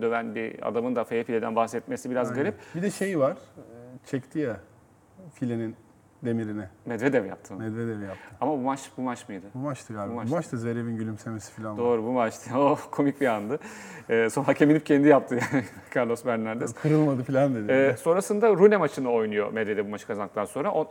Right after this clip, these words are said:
Speaker 1: ondan sonraki basın toplantısında soruyorlar, e, Zverev'in, e, açıklamalarında Medvedev'e. Bakalım Medvedev neler söylüyor Zverev hakkında. Neden böyle bir şey söyledi? Tuvalet nedeniyle mi? Sıkışmıştım.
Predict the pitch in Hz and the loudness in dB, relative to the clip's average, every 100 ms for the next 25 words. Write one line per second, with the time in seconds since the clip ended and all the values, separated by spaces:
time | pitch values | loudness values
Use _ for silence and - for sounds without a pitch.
0 | - 135 151 165 156 147 143 - 147 127 | -4 -2 0 0 -2 -2 -2 -2 0 0
1 | 113 156 208 - 180 175 156 110 - - | 0 0 0 0 2 6 6 4 0 -6
2 | 120 104 120 117 117 110 - 113 107 107 | -6 -4 0 2 2 -2 -6 -6 -4 -4
3 | 107 107 - 113 - 120 107 104 101 101 | -6 -8 -10 -12 -8 -6 -4 -4 -4 -6
4 | 101 101 113 180 160 180 180 160 156 147 | -4 -4 -4 -2 -2 -4 0 2 4 4
5 | 123 - - - - 110 110 95 95 113 | 2 0 -14 -20 -16 -8 -4 -4 -6 -6
6 | 101 98 95 95 113 101 98 95 - 101 | -6 -6 -6 -6 -6 -6 -6 -8 -10 -4
7 | 139 196 - - - - - - _ 139 | -4 -4 -10 -20 -20 -20 -20 -20 _ 6
8 | 196 214 202 180 160 143 143 127 120 147 | 6 8 6 4 2 2 2 2 2 2
9 | 202 - - 127 139 180 165 131 120 104 | 0 -4 -6 2 2 2 0 2 2 0
10 | 92 92 - - - 143 165 147 127 | -4 -8 -12 -12 -8 -4 -2 -2 -4